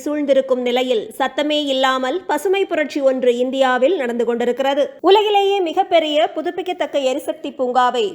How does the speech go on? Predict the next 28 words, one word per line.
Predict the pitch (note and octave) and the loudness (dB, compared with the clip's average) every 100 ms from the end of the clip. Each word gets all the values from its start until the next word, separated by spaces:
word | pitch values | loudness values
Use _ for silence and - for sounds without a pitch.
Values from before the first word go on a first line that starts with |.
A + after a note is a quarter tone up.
| G#3+ | -4
குஜராத் | C#4 E4 E4 | 0 2 2
மாநிலம் | D#4+ C#4 C4 B3+ C4 F#4+ | 0 -2 0 0 0 -2
கவ்டா | D4+ C#4+ D#4+ F4 | 0 0 2 0
பகுதியில் | F4 C#4+ C4+ C4 A3 | 0 -4 -4 -4 -2
அதானி | A3+ B3+ D#4 E4 D4+ | -2 0 0 -2 -2
குழுமம் | B3+ B3 C4 E4+ | -2 0 -2 -2
அமைத்திருக்கிறது. | B3 A#3 A#3 A3+ B3 C4+ C4 - - _ - | -2 -2 -4 -4 0 2 0 -4 -20 _ -4
அதானி | B3 C#4+ C#4+ C#4+ | 0 2 2 0
குழுமம் | C#4 C4 C4 E4 | 0 0 0 -2
தளவாடங்கள், | F#4+ C4+ C4+ C#4+ C#4 C#4 C4+ D#4+ C#4+ | 2 2 4 4 4 0 -2 -4 -4
வேளாண், | B3+ C4+ C#4 D4 | -2 0 0 0
ரியல் | B3+ B3 C4 | -2 -2 -2
எஸ்டேட், | B3+ - C4 D#4+ - | -4 -2 -2 -2 -6
சிமெண்ட், | - D4+ D#4+ F4 | -4 0 0 0
எரிசக்தி | B3+ C4+ D4+ D#4 - | 0 -2 -2 -4 -4
உள்ளிட்ட | C#4+ C4 B3+ B3+ | -2 0 0 0
பல்வேறு | B3 B3 B3+ D#4 D#4+ D4 | 0 0 0 0 0 0
துறைகளில் | B3 B3 B3 B3+ A#3 - | -2 -2 -2 0 -2 0
தங்களது | C4 C4 B3+ A#3+ | 0 2 0 0
முத்திரையை | A#3 B3 D4 C#4+ C4+ | -2 0 0 2 0
பதித்து | F4+ C4 A#3 A#3+ | 0 -2 -2 -2
வருகிறது. | A#3+ A#3+ C4 C#4 C4+ - - _ - | -2 0 0 0 -4 -10 -20 _ 0
தற்போது | E4+ G4 G4 G4 | 2 4 4 4
அந்த | F4 E4+ | 2 -2
குழுமத்தின் | E4+ E4 E4+ F4 E4+ G4 | -2 -2 0 -2 -2 -2
பசுமை | F#4 C#4+ F#4 F#4 E4+ | 0 0 0 -2 0
எரிசக்தி | C#4 D4+ D#4+ - | 0 0 -4 -2
நிறுவனமான | C4+ B3+ C4 C4 B3+ B3+ B3 | -2 0 0 0 0 0 -2